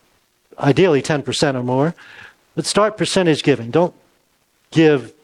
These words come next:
an amount. Give a percentage. 'Cause if your salary goes up, then you give more. And then you increase the percentage year after year.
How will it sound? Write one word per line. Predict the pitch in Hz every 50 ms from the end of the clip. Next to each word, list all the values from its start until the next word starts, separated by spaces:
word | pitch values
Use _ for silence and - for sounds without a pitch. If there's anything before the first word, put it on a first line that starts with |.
| _ -
an | 135 131 131 127
amount. | 127 127 123 127 123 110 - - _ -
Give | 156 151 -
a | 170
percentage. | - - 147 - - - - 175 165 156 131 - 131 107 - - - - - - - _ _ _ _ _ _ _ _ _ _ -
'Cause | - 160 120 127
if | 120 117
your | 123 110
salary | - - - 135 139 139 139 139 143 135
goes | 135 143 139 131 123
up, | 180 202 220 214 _ _ _ _ _ _ _ _ -
then | 131 127
you | 143 160
give | 156 160 247 254 202
more. | 160 131 120 101 87 95 - _ _ _ _ _ _ _ _ _ _ _ _ _ _ _ _ -
And | - 160 160
then | 190 214
you | 220 196
increase | 180 175 175 - 226 220 - -
the | 170
percentage | - 180 165 - 254 247 190 143 113 - 143
year | 143 135
after | 135 127 - - 131
year. | 131 127 - - - -